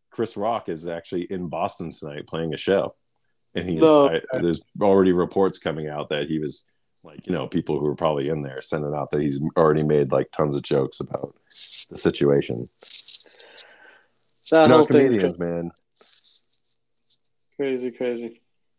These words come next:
Speaker 1: Yeah, they gotta clap back quick. I like it. Come on, Chris Rock. I can't wait to hear what these jokes are too.
Speaker 2: Oh yeah, he should come back at him hard, like
Speaker 1: Yeah.
Speaker 2: like,
Speaker 1: Yes.
Speaker 2: like, all,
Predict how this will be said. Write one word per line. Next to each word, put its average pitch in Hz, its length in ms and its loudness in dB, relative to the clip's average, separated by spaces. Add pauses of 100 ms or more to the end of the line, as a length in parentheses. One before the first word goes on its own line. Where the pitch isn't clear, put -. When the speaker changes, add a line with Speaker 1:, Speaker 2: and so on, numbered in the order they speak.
Speaker 1:
Yeah, 110 340 2 (760)
they 101 60 -2
gotta 98 160 0
clap 98 280 -2
back 95 200 -2
quick. 120 360 -4 (260)
I 87 60 -4
like 104 280 2
it. - 160 -12 (320)
Come 107 80 -6
on, 95 140 -2
Chris - 240 -6
Rock. 78 320 -2
I 101 60 -4
can't 101 180 0
wait 95 120 -2
to - 80 -6
hear 92 140 -4
what 85 140 -6
these 73 160 -10
jokes 82 280 -4
are 65 140 -6
too. 69 320 -10 (880)
Speaker 2:
Oh 185 140 8
yeah, 135 260 8
he 160 120 2
should 170 140 2
come 143 120 2
back 135 220 2
at 131 120 -2
him 127 240 -6
hard, 131 360 0
like 117 280 -10 (520)
Speaker 1:
Yeah. 69 240 -2 (720)
Speaker 2:
like, 147 160 4
Speaker 1:
Yes. 156 240 6
Speaker 2:
like, 143 140 4 (520)
all, 175 540 8